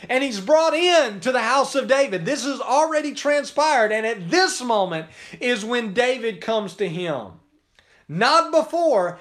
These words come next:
at this moment is when David comes to him and lets him know all the things that have transpired and will transpire. And David said, "I will shew thee kindness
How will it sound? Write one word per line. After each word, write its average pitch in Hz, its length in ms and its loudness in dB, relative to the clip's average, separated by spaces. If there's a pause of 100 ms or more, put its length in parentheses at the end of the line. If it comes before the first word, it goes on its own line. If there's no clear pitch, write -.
(140)
at 220 440 0
this 349 320 0
moment 190 400 -2 (180)
is 196 160 0
when 220 160 -2
David 208 360 0
comes 220 240 -4
to 208 80 -4
him 196 340 -2 (180)
and 165 240 -4
lets 220 280 0
him 220 200 -4
know 170 440 0 (240)
all 185 280 2
the 185 100 -4
things 160 600 -6 (220)
that 143 120 -4
have 202 380 0
transpired 190 840 -2 (160)
and 165 280 -6
will 170 240 0
transpire. 143 800 -6 (180)
And 160 180 -4
David 185 320 2
said, 180 400 -2
"I 196 280 4
will 170 460 0
shew 208 260 -8
thee 175 160 -4
kindness 165 640 -6